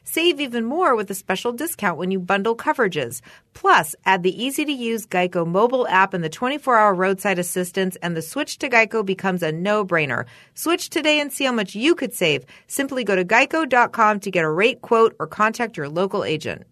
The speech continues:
So, <clears throat> I have a, a little combination, sort of funny story that doesn't make me look good, but, um, and also recommendation.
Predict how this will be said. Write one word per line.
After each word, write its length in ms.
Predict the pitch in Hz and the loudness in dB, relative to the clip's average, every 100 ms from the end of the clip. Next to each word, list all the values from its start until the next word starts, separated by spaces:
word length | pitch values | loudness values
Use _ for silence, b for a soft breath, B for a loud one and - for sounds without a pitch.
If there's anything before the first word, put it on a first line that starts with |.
| _ _ _ _ - B B B B B - | _ _ _ _ -20 B B B B B -18
So, 340 | - 277 262 - - | -4 0 0 -2 -12
<clears throat> 120 | - | -6
I 640 | 262 262 269 214 202 - | -2 2 4 2 0 0
have 260 | 247 285 294 | 4 4 4
a, 80 | 269 | 2
a 100 | 233 | 2
little 260 | 226 226 220 | 2 0 0
combination, 960 | - 220 214 202 196 196 196 185 180 b b b b b _ _ | 0 0 2 0 -2 -4 -2 -2 -2 b b b b b _ _
sort 280 | - 254 240 | -4 0 0
of 80 | 240 | 2
funny 260 | 226 208 | 0 0
story 360 | 202 180 175 180 | -2 0 0 0
that 140 | 180 | 0
doesn't 240 | 180 175 160 | -2 -4 -4
make 160 | 170 | -6
me 140 | 156 160 | -6 -4
look 180 | 147 | -4
good, 320 | 95 180 190 170 | -2 -2 -2 2
but, 260 | 170 160 - | 2 2 2
um, 260 | 175 165 - | 2 2 0
and 140 | 175 180 | 0 2
also 380 | 175 185 185 180 | 0 0 0 0
recommendation. 920 | 165 170 151 - 139 131 - - | 0 -2 -8 -6 -6 -6 -8 -12